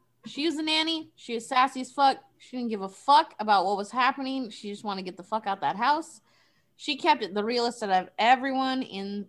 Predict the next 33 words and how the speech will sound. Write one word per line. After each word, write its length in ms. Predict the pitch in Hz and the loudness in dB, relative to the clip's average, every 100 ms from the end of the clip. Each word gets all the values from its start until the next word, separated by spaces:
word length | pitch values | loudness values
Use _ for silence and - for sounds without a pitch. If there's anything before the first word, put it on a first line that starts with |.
| _ | _
that 240 | 185 196 | 4 4
entire 560 | 190 185 - 196 220 214 | 0 -8 -6 -2 -2 -4
situation. 920 | 214 196 214 196 185 180 - 123 135 - _ _ _ _ - | -8 -12 -6 -4 -4 -6 -12 -12 -14 -18 _ _ _ _ -6
Like, 240 | 180 175 | -4 -4
it 60 | - _ _ _ _ 240 | -8 _ _ _ _ -8
was 60 | |
like, 240 | 220 180 - | -2 -2 -4
"There's 260 | 190 233 254 | -4 -4 -2
ghosts 380 | 175 196 494 - | 2 4 4 0
here? 300 | 605 605 587 - _ _ _ _ | -2 0 -2 -8 _ _ _ _
The 100 | 165 | -8
fuck 240 | 160 247 302 | -2 -2 -2
are 40 | |
we 120 | 349 | -2
doing 300 | 277 214 180 | -2 -2 -4
here? 280 | 180 143 139 170 - | -8 -8 -10 -10 -6
Like, 280 | 160 160 - _ _ | -6 -6 -8 _ _
we 180 | 180 233 | -6 -2
need 80 | 262 | -2
to 60 | 202 | 2
get 120 | 190 | 4
out 160 | 170 135 | 4 2
now." 420 | 190 175 139 - _ _ _ _ _ _ _ _ | 2 2 0 -8 _ _ _ _ _ _ _ _
And 120 | 190 | 2
everyone 320 | 208 254 262 | 2 4 4
else 320 | 277 285 302 247 | 4 2 0 -6
was, 140 | 226 | -6
like, 360 | 220 202 190 - _ _ - | 0 0 -2 -8 _ _ -6
daydreaming, 920 | 165 233 302 214 208 202 190 190 202 | 0 2 2 -2 -2 -2 -4 -4 -6
like, 280 | 202 185 185 - | -4 -4 -6 -2
"Oh, 480 | 330 339 349 339 277 | 2 2 2 0 -2
it's 180 | 277 | -4
this 260 | - 269 | -6 -8